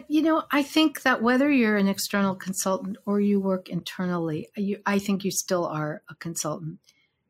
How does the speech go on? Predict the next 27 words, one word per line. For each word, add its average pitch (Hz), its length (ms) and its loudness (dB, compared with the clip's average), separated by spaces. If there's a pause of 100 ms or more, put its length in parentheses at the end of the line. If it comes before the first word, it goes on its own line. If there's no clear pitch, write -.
(160)
You 196 80 2
know, 196 80 2
basically, 190 880 2 (480)
you 185 340 0
have 170 420 0 (640)
a 190 140 2
body 170 380 2
of 160 120 -4
knowledge 160 440 -4
and 151 120 -6
skills 160 600 -6 (680)
to 175 240 0
apply, 156 560 -8 (160)
and 202 180 2
that's 208 240 -2
what 175 100 -2
a 156 40 -8
consultant 156 560 -8
does. 156 340 -8 (680)
And 214 240 4
so 220 380 2 (160)
I 214 120 2
think 277 300 2
it's - 200 -2
really 202 320 6
important 190 580 0 (220)
to, 175 500 2